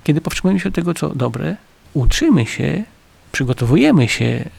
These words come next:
do tego, żeby być w stanie powstrzymać się od tego, co złe, od grzechu. A grzechy to właśnie błędy w naszych relacjach z innymi ludźmi. Dlatego ten post jest taki ważny. Dlatego ten post zajmuje tak dużo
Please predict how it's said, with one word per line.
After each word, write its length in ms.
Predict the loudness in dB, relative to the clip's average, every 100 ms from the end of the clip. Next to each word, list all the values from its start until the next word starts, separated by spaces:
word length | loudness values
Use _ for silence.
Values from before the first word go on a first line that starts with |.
| -12
do 80 | -8
tego, 280 | -6 -4
żeby 500 | -2 0 0 2 0 -2
być 340 | 0 0 0
w 60 | -4
stanie 420 | -4 -2 0 0
powstrzymać 480 | 0 -2 -2 -4 -4
się 80 |
od 60 | -6
tego, 180 | -6 -6
co 140 | -2
złe, 280 | 0 0 -2 -6 -20 -20 -10
od 140 | -4 -2
grzechu. 460 | 0 -2 -2 -10 -12
A 120 | -4
grzechy 480 | -2 0 -2 -4 -8 -6
to 100 | -6
właśnie 400 | -6 -4 -2 -2
błędy 600 | -2 -2 -2 -4 -6 -6
w 60 | -8
naszych 280 | -8 -8 -6
relacjach 340 | -8 -6 -4
z 20 |
innymi 240 | -4 -4 -4
ludźmi. 360 | -4 -6 -12 -16 -20 -18 -16 -16 -14
Dlatego 480 | -12 -8 -6 -4 -6
ten 160 | -6 -10 -8
post 420 | -6 -6 -6 -8
jest 180 | -8 -8
taki 260 | -10 -12
ważny. 400 | -12 -10 -10 -10 -12 -14 -14 -6
Dlatego 420 | -2 0 2 0
ten 160 | -2
post 480 | -6 -4 -4 -6 -14 -20 -20 -20 -20 -20 -20 -20 -8
zajmuje 520 | -6 -4 -2 0 -2
tak 220 | -4 -6
dużo 440 | -4 -2 -2 -4